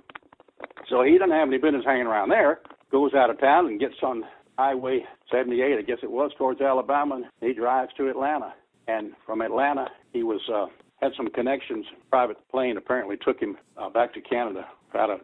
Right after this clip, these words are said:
Charlie Brown Airport there on the west side of Atlanta. Uh, and that's, uh, when he began to, uh, use the other I D. Uh, uh, John Willard was one of the names, and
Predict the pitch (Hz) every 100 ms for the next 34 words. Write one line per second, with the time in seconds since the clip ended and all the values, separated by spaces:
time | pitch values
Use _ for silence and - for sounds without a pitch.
0 | - 135 117 104 113 110 107 110 - 104
1 | - 104 98 104 101 - _ 113 113 -
2 | 107 95 104 110 110 98 - - _ _
3 | 175 175 139 - _ _ 139 156 165 -
4 | 165 135 147 147 135 135 135 131 127 123
5 | 113 107 110 107 - 120 135 123 123 120
6 | 113 113 107 95 113 113 104 92 - 101
7 | 98 - _ _ 123 110 113 120 123 117
8 | 107 104 101 117 113 113 104 113 - 127
9 | 113 110 113 101 101